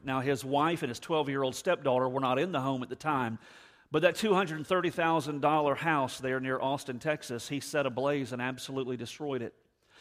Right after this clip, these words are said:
While it was burning, he drove twenty miles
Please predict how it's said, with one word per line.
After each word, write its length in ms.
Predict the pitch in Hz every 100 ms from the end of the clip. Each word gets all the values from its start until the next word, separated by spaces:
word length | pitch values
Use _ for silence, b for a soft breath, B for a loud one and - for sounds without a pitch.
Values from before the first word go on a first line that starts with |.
| B B -
While 300 | 165 180 185
it 60 |
was 180 | 156 127
burning, 440 | 143 190 180 143
he 200 | 143 151
drove 420 | 139 151 160 160 -
twenty 240 | 175 165
miles 640 | 143 147 135 131 139 -